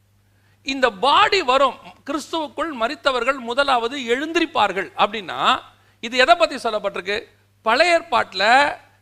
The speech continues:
இயேசு கிறிஸ்து வருகிற வரைக்கும் அவங்க மேல் பாதாளத்துல இருந்ததுனால அவர்கள் சரீரம் பாதாளத்துல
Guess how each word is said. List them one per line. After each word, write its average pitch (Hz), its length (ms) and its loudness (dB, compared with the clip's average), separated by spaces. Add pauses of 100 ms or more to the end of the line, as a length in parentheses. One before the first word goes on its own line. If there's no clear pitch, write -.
(140)
இயேசு 294 400 2
கிறிஸ்து 247 240 -12
வருகிற 208 380 0
வரைக்கும் 190 580 0 (260)
அவங்க 208 260 0
மேல் 285 380 0
பாதாளத்துல 196 500 -2
இருந்ததுனால 160 680 0 (240)
அவர்கள் 214 380 0
சரீரம் 262 760 0 (300)
பாதாளத்துல 247 520 2